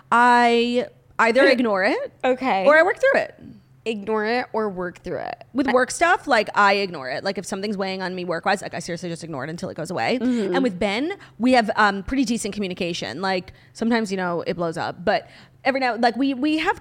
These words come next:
Speaker 1: decent communication.
Speaker 2: Mm-hmm. Okay, great.
Speaker 1: So, I don't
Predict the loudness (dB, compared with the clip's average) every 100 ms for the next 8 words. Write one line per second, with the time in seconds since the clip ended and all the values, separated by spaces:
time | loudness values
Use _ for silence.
0 | _ -2 0 0 0 2 0 -2 -12 -12
1 | -6 -4 -2 -4 -4 -8 -14 _ -2 -2
2 | -2 -6 -8 -12 -20 -20 -14 -4 -2 0
3 | -2 -2